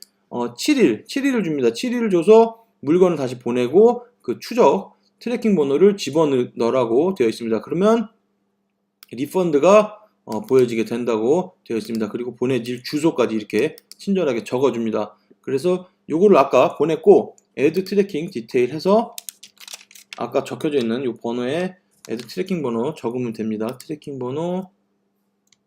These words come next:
했고, 그 다음에 보낸 곳은 오스트레일리안 포스트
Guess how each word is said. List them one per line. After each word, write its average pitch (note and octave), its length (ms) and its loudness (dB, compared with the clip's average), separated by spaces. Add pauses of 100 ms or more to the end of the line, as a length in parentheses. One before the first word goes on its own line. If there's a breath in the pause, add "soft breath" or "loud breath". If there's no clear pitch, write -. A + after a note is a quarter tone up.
(1300)
했고, G3+ 440 0
그 E3 100 -10
다음에 A2+ 280 -8
보낸 B2 400 -6
곳은 F3 500 -4 (120)
오스트레일리안 A2+ 560 -8
포스트 A2 480 -14